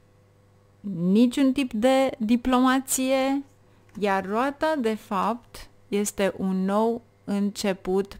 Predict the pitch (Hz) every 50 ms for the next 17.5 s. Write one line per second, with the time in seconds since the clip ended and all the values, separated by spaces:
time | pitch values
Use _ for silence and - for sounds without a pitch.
0 | - - 190 185 185 185 190 - - 180 175 - - - 165 160 - - - -
1 | - _ _ _ _ _ _ _ _ _ _ _ _ _ _ _ - - 180 175
2 | - _ - - 220 220 220 226 226 226 220 - - _ - 190 190 196 202 196
3 | - - - - - - - - _ _ _ _ _ _ _ _ _ _ - -
4 | 175 196 226 233 - 254 240 247 240 - - 226 208 208 202 196 196 208 208 -
5 | - - - - - _ _ _ _ _ _ _ _ _ _ _ _ _ - 170
6 | 170 190 185 185 196 - - 185 165 - - 123 - 156 - _ _ _ _ _
7 | _ _ _ _ _ _ _ _ _ _ _ _ _ _ _ _ _ _ _ _
8 | _ - - - _ _ - - 220 208 - - - 302 320 330 302 247 214 214
9 | 220 240 285 381 - - _ _ _ - - _ _ _ _ _ _ _ _ -
10 | - - - - _ _ - 240 254 277 269 - - - 311 277 233 208 196 202
11 | 220 - 214 214 220 208 - 196 196 208 214 214 196 185 175 170 185 208 226 220
12 | 220 220 214 208 185 170 170 175 185 202 233 240 - - 254 226 208 208 196 196
13 | 202 208 220 208 - - - - - 175 170 180 196 196 214 214 - - - 170
14 | 170 170 170 170 - - - - - 269 294 311 - - 302 302 302 294 269 254
15 | 247 - - 254 247 254 247 - - 247 233 233 233 226 220 208 202 175 156 -
16 | - 175 - - - - 196 202 208 214 214 214 214 220 214 214 214 - 202 202
17 | 196 190 180 - 170 - - - - -